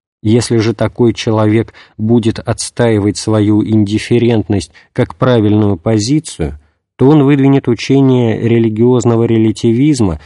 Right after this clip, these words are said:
или индифферентизма и окажется противорелигиозным человеком. Если же он попытается обосновать правильность своей позиции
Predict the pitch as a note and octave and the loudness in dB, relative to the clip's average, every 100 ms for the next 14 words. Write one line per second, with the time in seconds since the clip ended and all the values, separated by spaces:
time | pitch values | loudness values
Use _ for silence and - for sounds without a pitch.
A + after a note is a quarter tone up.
0 | - - B2+ B2 A2+ B2+ A#2 A#2 C3 C3 | -12 -2 2 2 2 0 0 0 0 2
1 | C3+ - A#2 G2 E2 D#2 - _ _ _ | 0 -2 -2 -2 -2 -8 -8 _ _ _
2 | A#2+ G#2+ C3 A2+ A#2 - - A#2+ A2 - | -2 0 -2 -2 -2 -4 -4 -2 -2 -2
3 | C3+ C3 - G2+ G2+ G2+ F#2+ A2 A2+ F#2+ | 0 0 0 -2 0 -2 0 0 0 0
4 | F#2+ E2+ - G#2 A2+ G2+ D#2 - - _ | -2 -4 -4 -2 0 -2 -4 -10 -20 _
5 | _ _ _ _ _ _ _ - A#2 A2 | _ _ _ _ _ _ _ 0 0 2
6 | A#2 G#2+ A2 A#2+ A2+ - A2+ A#2+ - A#2 | 0 0 0 0 0 -2 -4 -4 -2 -2
7 | A2 G#2+ - G#2+ - - A2+ G#2+ A2 - | -2 -4 -4 -6 -6 -6 -4 0 0 0
8 | A#2 A#2 A#2 - - A2+ A2 G#2 G#2 F#2+ | 0 2 0 -4 -2 0 2 0 0 -2
9 | - A2 A2 A2 G#2+ - G#2+ F#2+ G#2 G#2 | -6 -2 0 2 0 0 -2 -2 -2 -4
10 | - G2+ F#2+ | -4 -4 -4